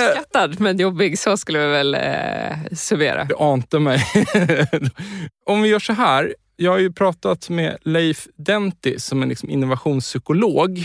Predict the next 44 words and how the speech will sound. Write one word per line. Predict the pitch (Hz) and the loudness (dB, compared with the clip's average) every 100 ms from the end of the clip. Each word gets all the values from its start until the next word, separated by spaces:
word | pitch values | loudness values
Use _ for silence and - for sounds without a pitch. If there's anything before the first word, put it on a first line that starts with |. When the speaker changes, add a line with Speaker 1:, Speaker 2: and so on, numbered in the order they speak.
| - - | -10 -8
Speaker 2:
i | - | -4
ett | 135 | -2
Speaker 1:
Mm. | 131 | 0
Speaker 2:
avsnitt. | 123 - - - - - - - _ _ _ _ - | -2 -6 -8 -10 -14 -20 -20 -20 _ _ _ _ -6
Så | - | 0
här, | 170 180 - _ | 0 0 -4 _
ska | - 190 | -6 0
vi | 190 | 0
bara | 185 202 | 2 0
snabbt | 185 - 233 220 165 | 0 -4 0 -2 -2
höra | - 190 185 196 | 0 2 4 2
på | - 135 | 0 -2
hur | 131 143 | 0 -2
han | 160 160 156 - _ | 0 0 0 -6 _
beskriver | 139 143 - - 170 170 170 139 120 | -8 -8 -6 -2 0 2 2 2 0
en, | - 135 127 123 | 0 0 0 0
liksom, | 123 - 117 | -2 -4 -4
en | 117 | -2
entreprenör | - 139 123 139 139 139 117 | 0 0 0 2 4 4 4
eller | 113 113 - | 2 0 0
innovatör | 170 175 117 101 - - - 117 - - | 2 4 2 0 -2 -2 -2 -6 -14 -10
som, | - 120 | -8 -6
som | 123 | -6
kanske | 120 117 113 113 127 | -6 -4 -4 -2 -2
är | 117 | -2
fast | 113 - 110 - | -4 -8 -10 -4
anställd? | 117 107 - 120 123 | -2 -2 -2 -2 -2
Vi | 160 | 0
lyssnar | 185 208 | 0 2
Speaker 1:
Mm. | 180 | 0
Speaker 2:
på | 135 | 0
honom | 104 | -2
snabbt. | 107 107 - _ - - - 254 | -4 -6 -8 _ -10 -10 -20 _
Är | |
det | |
mer | 254 254 | 2 4
något | 247 196 | 6 6
dåligt | 277 233 233 294 - - | 6 6 6 4 0 0
på | |
köpet | 214 277 269 - 127 - - - | 2 4 4 4 -2 -2 -10 -4
hos | 160 143 | -2 0
den | 156 | 2
här | 139 | 2
kreativa | 131 143 135 123 131 | 2 2 2 2 2